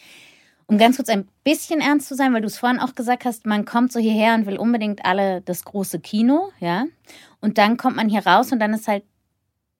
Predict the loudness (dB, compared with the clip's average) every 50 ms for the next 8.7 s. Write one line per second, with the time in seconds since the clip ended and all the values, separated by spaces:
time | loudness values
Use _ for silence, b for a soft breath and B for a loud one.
0 | _ _ -2 0 0 0 -2 -2 -2 0 2 4 4 4 4 4 0 -6 -4 -2
1 | 0 2 2 0 0 -2 -2 -2 -2 -4 -6 -6 -6 -6 0 0 0 0 0 -2
2 | -6 -10 -10 -8 -12 -10 -4 -2 -2 -2 0 2 2 4 4 2 0 0 -4 -4
3 | -4 -4 -4 -2 -2 0 0 -2 -2 -2 -4 -4 -4 -6 -4 -4 -4 -2 0 2
4 | 2 4 4 2 2 0 -2 -6 -6 -4 -4 -2 -2 -2 -2 -2 -2 -2 -2 -2
5 | -2 -2 -2 -2 0 0 0 -2 -2 -6 -8 -8 -6 -6 -4 -4 -2 -2 0 2
6 | 2 2 2 2 -2 -8 -8 -8 -8 -6 -6 -8 -8 -8 -10 B B B B B
7 | B B B B B 0 2 2 2 2 0 2 2 2 2 2 0 0 0 2
8 | 2 2 2 2 4 4 4 4 2 2 0 -6 -8